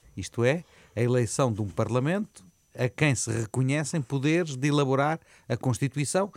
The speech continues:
que será o fundamento jurídico-político de um Estado independente.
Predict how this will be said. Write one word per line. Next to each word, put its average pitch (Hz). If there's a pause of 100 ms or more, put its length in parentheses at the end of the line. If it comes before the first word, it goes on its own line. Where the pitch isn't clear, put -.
(260)
que -
será 160
o 147
fundamento 156
jurídico-político 123 (120)
de 135
um 139
Estado 131
independente. 127